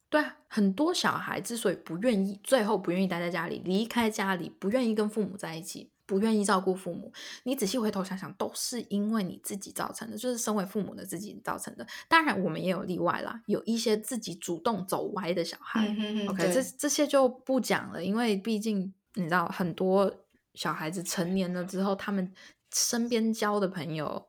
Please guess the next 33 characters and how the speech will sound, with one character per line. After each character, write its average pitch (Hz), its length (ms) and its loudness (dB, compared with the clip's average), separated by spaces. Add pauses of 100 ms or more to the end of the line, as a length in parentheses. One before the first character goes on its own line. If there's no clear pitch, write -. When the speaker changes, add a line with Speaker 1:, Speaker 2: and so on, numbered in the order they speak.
(120)
Speaker 1:
也， 156 180 -4
也 147 240 -2
会 190 240 4
有 - 180 -2
差。 - 260 -2
我， 190 120 8
我 185 200 6
个 269 160 4
人 185 180 2
是 202 100 0
觉 190 160 -2
得 - 140 -2
有 - 180 -4
的 - 80 -6
时 - 160 -4
候 202 140 -2
你 190 140 0
身 208 200 0
为 196 140 0
一 190 80 -4
个 185 140 -4
人， - 320 -8
你 170 40 -6
身 202 380 0
边 190 180 4
交 180 200 4
的 165 40 2
朋 147 140 -6
友 160 100 -8
也 - 100 -6
很 - 120 -10
重 - 220 -6
要。 - 120 -6